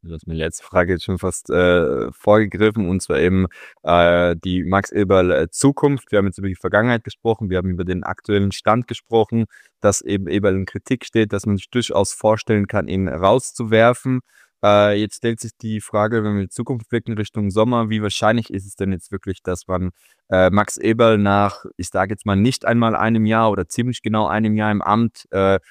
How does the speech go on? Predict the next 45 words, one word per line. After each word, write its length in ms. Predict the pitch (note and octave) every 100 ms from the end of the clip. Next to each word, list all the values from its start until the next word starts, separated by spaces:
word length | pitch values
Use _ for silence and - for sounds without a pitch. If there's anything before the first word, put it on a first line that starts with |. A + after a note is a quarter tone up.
| _ _
gerade 220 | G#2 G2+
wieder 240 | F#2+ G2
absägt? 600 | A2+ G#2 - C3+ C3 - - _ -
Gerade 240 | A2 A#2+
wenn 100 | B2
man 160 | C3+ B2+
sieht, 280 | A2+ A2+ - -
dass 180 | G#2
man 200 | A2 G2+
ja 200 | G2 G2
auch, 400 | D2+ G2 F#2+ F#2
äh, 320 | - F2+ F2+ F2+
Ablöse 460 | - G#2+ G2 F2+ F2
gezahlt 480 | E2 - E2+ E2 -
hat, 140 | E2 -
da 160 | F#2
natürlich 380 | F#2 F2+ G2 F#2+
wieder 240 | F#2+ F#2+ F2+
Kosten 400 | - A#2 A#2 -
verursacht 500 | G2+ B1+ F#2 F#2 E2+
werden, 240 | E2 E2+ F2
man 140 | F2
ihm 100 | F#2+
wahrscheinlich 380 | F#2 - G2 F#2+ - _ _ _ -
nochmals 320 | G#2+ G#2+ -
Gehalt 400 | G#2+ A2+ B2 -
weiterzahlen 680 | G#2 G2 F#2 - F#2+ F#2+
muss 240 | F#2+ F2+ -
und 380 | - F#2 F2+ D#2
wenn 140 | G2
wir 80 | G2
dann 160 | F2+ F2+
eben 180 | G2
auch 80 | G2
noch 140 | G2 F#2
auf 100 | -
die 100 | D2+
Optionen 380 | - C#3 D#3+
blicken, 320 | B2+ A2+ G#2+ F#2+
die 300 | G2 F#2+ F2+ _
noch 100 | F#2
auf 120 | E2+ F2+
dem 100 | F#2
Markt 300 | F#2+ A2 -
sind, 240 | A#2+ B2